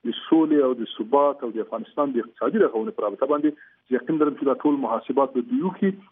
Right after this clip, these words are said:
او په دې لړ کې به اقدام وشي. چینایان خپله د خپلې غربي پولې په رابطه باندې د افغانستان په پولو او د پاکستان سره د دې، د ترهګرو او د دې افراطي کسانو چې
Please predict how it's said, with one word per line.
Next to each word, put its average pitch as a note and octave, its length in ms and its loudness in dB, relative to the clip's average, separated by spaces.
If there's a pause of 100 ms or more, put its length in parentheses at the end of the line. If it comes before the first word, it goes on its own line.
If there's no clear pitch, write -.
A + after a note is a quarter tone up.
(220)
او A#2+ 160 4
په B2 120 -4
دې C3+ 100 4 (320)
لړ B2+ 140 4
کې - 140 -4
به B2 320 2
اقدام A#2+ 340 0
وشي. G2 220 -10 (360)
چینایان E3+ 420 2
خپله F#3 240 -4
د D3+ 100 -2
خپلې E3 480 -2
غربي C#3+ 240 0
پولې D3 160 2 (580)
په C3+ 120 2
رابطه B2+ 260 0
باندې C3+ 240 -2
د A2 80 0
افغانستان D#3 580 0
په - 160 -14
پولو C#3+ 220 2
او C3 100 0
د - 20 -10 (120)
پاکستان C#3+ 360 -2
سره C#3+ 140 0
د - 640 -10
دې، A#2+ 80 4 (100)
د - 20 4 (360)
ترهګرو B2+ 460 2 (100)
او C3 160 0
د G#2+ 140 -4
دې G#2+ 340 -2
افراطي A2+ 500 -2
کسانو B2+ 380 -2
چې B2+ 80 2